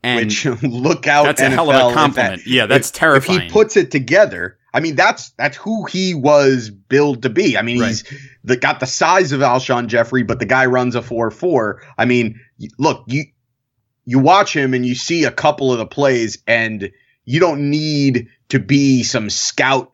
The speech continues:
Speaker 2: or some football savant to know this guy has a world of talent. It's just a matter of him putting it together on a consistent basis, staying healthy, and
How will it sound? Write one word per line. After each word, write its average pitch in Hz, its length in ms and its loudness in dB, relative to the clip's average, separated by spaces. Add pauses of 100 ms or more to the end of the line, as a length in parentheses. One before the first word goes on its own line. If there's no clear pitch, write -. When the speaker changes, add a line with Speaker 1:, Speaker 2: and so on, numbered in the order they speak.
Speaker 2:
or 117 200 -4
some 113 300 -4
football 120 560 2
savant 120 560 0 (280)
to 131 100 -2
know 127 420 2 (220)
this 123 360 -12
guy 120 640 -2
has 120 500 -4
a 117 100 -2
world 120 440 -2
of 104 120 -8
talent. 127 500 -4
It's 127 160 -4
just 139 240 -6
a 131 60 0
matter 120 440 -2
of 107 200 -4
him 107 340 -2
putting 156 280 0
it 127 120 0
together 113 480 0
on 107 160 0
a 104 60 -2
consistent 123 600 -2
basis, 107 420 0 (220)
staying 110 480 -2
healthy, 117 640 -2 (400)
and 113 540 -2